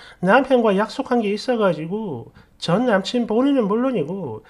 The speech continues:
그 사람과 관련된 인물들하고도 연락을 거의 안 했거든요. 그랬는데 이거는 좀 뭐라고 해야 되나? 뭔가 좀 촉이 쎄하고 안 좋은 거예요.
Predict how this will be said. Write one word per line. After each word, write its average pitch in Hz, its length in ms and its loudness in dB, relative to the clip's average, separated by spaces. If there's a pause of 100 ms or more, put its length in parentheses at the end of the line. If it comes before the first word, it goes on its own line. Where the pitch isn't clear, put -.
(200)
그 - 100 -8
사람과 277 440 2
관련된 226 460 2
인물들하고도 202 840 -2
연락을 233 420 0
거의 170 240 -4
안 120 260 -4
했거든요. 247 600 0 (560)
그랬는데 175 840 0
이거는 254 460 0
좀 208 240 -4
뭐라고 247 500 0
해야 262 220 2
되나? 113 480 -8
뭔가 233 340 0
좀 196 480 -6
촉이 269 360 -4
쎄하고 240 760 0
안 139 320 -2
좋은 285 300 4
거예요. 170 760 0